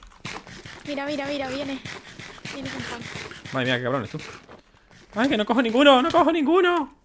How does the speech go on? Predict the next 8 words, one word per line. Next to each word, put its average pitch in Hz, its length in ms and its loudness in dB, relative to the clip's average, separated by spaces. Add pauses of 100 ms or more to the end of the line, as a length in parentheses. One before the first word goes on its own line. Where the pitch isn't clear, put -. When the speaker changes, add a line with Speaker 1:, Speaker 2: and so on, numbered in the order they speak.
(880)
Speaker 2:
No 196 100 -8
cojo 226 220 0
ni, 220 160 -2
veintiocho, 131 440 0
un 156 40 -2
poquito. 139 240 -6
Ay, 170 80 4
cabrón. 185 420 4